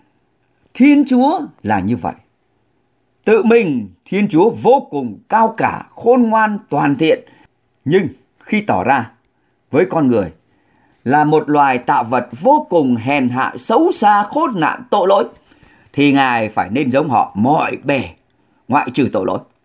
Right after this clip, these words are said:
Có nghĩa là Ngài không hề phạm tội, nhưng Ngài chấp nhận cả tội lỗi của con người nữa.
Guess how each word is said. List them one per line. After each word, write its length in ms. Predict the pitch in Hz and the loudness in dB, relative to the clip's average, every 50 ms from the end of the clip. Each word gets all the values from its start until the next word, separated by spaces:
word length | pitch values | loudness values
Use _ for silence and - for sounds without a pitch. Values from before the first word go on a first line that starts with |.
| _ _ _ _ _ _ _ _ _ _ _ _ _ _ _ _ | _ _ _ _ _ _ _ _ _ _ _ _ _ _ _ _
Có 100 | - 247 | 0 2
nghĩa 160 | 262 262 254 | 4 4 4
là 300 | 214 160 127 107 85 - _ _ | 4 2 0 -2 -6 -12 _ _
Ngài 220 | 113 120 123 113 | -6 -4 -4 -4
không 260 | - - 170 180 165 | -4 -6 -6 -6 -6
hề 200 | 135 120 110 104 | -8 -6 -6 -8
phạm 200 | 95 - - - - | -4 -6 -6 -6 -2
tội, 220 | - 101 - - - _ _ _ _ | -4 -4 -4 -4 -10 _ _ _ _
nhưng 360 | - 165 254 285 254 196 120 117 | -2 0 2 2 2 2 2 2
Ngài 120 | 123 120 | 0 0
chấp 280 | - - 269 269 269 285 | 0 0 0 0 0 -2
nhận 160 | - 147 - - - _ | -4 -4 -4 -6 -14 _
cả 300 | - 156 170 196 240 226 | -6 -2 0 0 -2 0
tội 140 | - 220 175 - | 0 -2 0 2
lỗi 140 | 165 - 165 | 2 0 2
của 140 | - 147 117 | 0 -2 -2
con 260 | - 175 190 185 170 | -2 -4 -4 -2 -2
người 200 | 139 117 107 98 | -2 -2 0 0
nữa. 160 | 110 120 - | 0 -2 -2